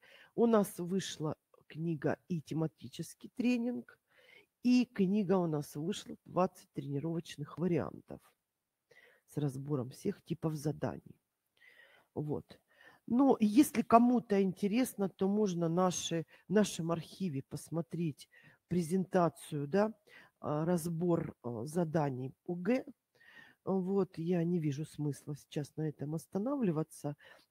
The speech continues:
Книги я вам показала, пожалуйста. А, м, структура не поменялась. Если вы ежегодно сталкиваетесь с детьми, которые сдают биологию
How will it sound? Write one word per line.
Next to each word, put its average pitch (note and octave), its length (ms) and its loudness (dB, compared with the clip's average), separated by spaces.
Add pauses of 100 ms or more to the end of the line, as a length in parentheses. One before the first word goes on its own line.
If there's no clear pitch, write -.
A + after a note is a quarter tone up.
Книги F#3+ 340 -2
я E3 100 2
вам D#3 100 -2
показала, G3 640 -4
пожалуйста. G3 800 -6 (460)
А, C#3 220 0
м, F2+ 440 -10
структура A3 600 -2
не F#3+ 200 4
поменялась. D3 680 -2
Если F3 240 -6
вы F#3 140 0
ежегодно D#3 720 -2 (520)
сталкиваетесь D#3 960 0
с D3+ 40 -6
детьми, E3 320 0
которые D3 500 -6
сдают D3 400 -2
биологию F3+ 560 -2